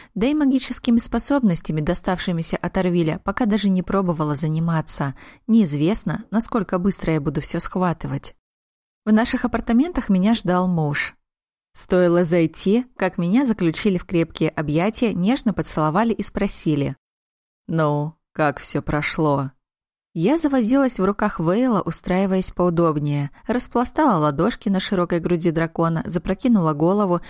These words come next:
и, коснувшись губами подбородка супруга, ответила: «Своеобразно, неожиданно, интересно». «Смотрю, ты просто дивно красноречива»,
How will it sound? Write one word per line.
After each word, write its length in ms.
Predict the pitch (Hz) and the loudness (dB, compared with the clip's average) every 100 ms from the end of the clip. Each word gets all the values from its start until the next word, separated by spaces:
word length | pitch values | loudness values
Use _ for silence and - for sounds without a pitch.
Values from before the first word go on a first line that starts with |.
| - - | -18 -8
и, 100 | 247 | -4
коснувшись 500 | 285 - 269 254 202 | -2 0 0 0 0
губами 440 | 180 160 226 233 | 2 2 4 2
подбородка 560 | 214 160 160 202 - 214 | 2 -2 -2 -2 -2 -4
супруга, 440 | - - 247 233 | -2 0 0 0
ответила: 720 | 226 - 196 160 - 147 135 - _ _ _ _ _ | -2 0 2 2 0 -2 -2 -6 _ _ _ _ _
«Своеобразно, 920 | - - 226 370 240 208 214 214 208 - - | -6 0 2 4 2 2 2 2 0 -2 -2
неожиданно, 840 | 185 180 170 180 185 208 202 175 - | 0 2 2 0 2 2 2 0 -4
интересно». 880 | 180 175 285 233 170 - 180 190 - _ _ _ _ _ | -6 0 2 2 2 0 -2 -2 -4 _ _ _ _ _
«Смотрю, 800 | - - 160 160 151 156 147 143 | -8 -2 0 0 0 0 0 -2
ты 160 | - 156 | -4 -4
просто 500 | 156 147 - - 156 | -2 -2 -2 -2 0
дивно 400 | 156 147 147 143 | 2 0 -2 -4
красноречива», 1080 | - 160 165 160 165 - 180 151 139 135 | -4 -2 0 2 0 -2 0 2 2 -2